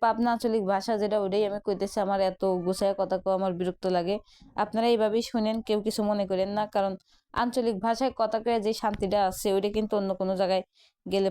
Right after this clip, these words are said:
পাবেন না। আর জোর করে কি কোনো কিছু হয় নাকি? কিছুই হয় না। জোর করে কথা কইতে গেলে ভালোতে মন্দ, মনে করেন যে এই গ্রাম শহর,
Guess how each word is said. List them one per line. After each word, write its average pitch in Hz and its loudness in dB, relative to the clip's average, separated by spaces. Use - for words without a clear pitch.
পাবেন 175 2
না। 165 -2
আর 208 0
জোর 254 4
করে 226 0
কি 226 -6
কোনো 226 -2
কিছু 208 -2
হয় 175 0
নাকি? 170 -4
কিছুই 175 -4
হয় 160 0
না। 165 0
জোর 208 2
করে 202 0
কথা 202 0
কইতে 208 -2
গেলে 196 0
ভালোতে 185 0
মন্দ, 180 0
মনে 202 -2
করেন 190 0
যে 190 0
এই 185 -2
গ্রাম 185 2
শহর, 185 2